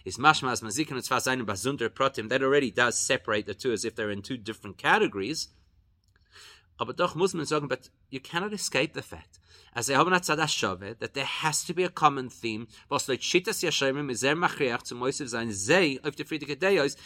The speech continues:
and it's that common theme that prompts whoever this Yesh Omrim opinion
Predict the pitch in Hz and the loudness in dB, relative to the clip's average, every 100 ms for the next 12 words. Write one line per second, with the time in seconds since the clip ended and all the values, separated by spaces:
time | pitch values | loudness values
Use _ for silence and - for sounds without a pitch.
0 | - - 139 143 - 156 196 - 175 151 | -18 -2 2 2 4 4 4 2 0 0
1 | - - 190 160 120 - 170 143 - - | -4 -2 -2 -2 -6 -2 2 2 -2 -6
2 | 131 139 156 139 143 143 123 127 147 139 | 0 2 2 2 0 0 2 2 0 -4
3 | 131 110 104 - 147 120 | -2 -4 -6 -6 -4 -4